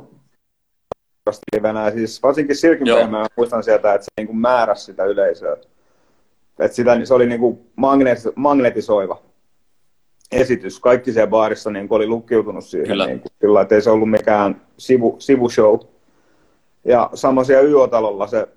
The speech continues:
Speaker 2: Niin,
Speaker 1: niinku
Speaker 2: niin.
Speaker 1: vaikutuksen, että okei, tätä, tämmöstäkin voi tehdä, että... Totta kai mun nuoren pojan uho siinä, mä katsoin, että siis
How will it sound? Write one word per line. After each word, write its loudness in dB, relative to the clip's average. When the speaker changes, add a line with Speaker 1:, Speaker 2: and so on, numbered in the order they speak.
Speaker 2:
Niin, -2
Speaker 1:
niinku -2
Speaker 2:
niin. -6
Speaker 1:
vaikutuksen, -2
että -10
okei, -6
tätä, -6
tämmöstäkin -12
voi -8
tehdä, -6
että... -14
Totta -2
kai 2
mun 2
nuoren 4
pojan 2
uho -2
siinä, -4
mä -4
katsoin, -2
että -12
siis -10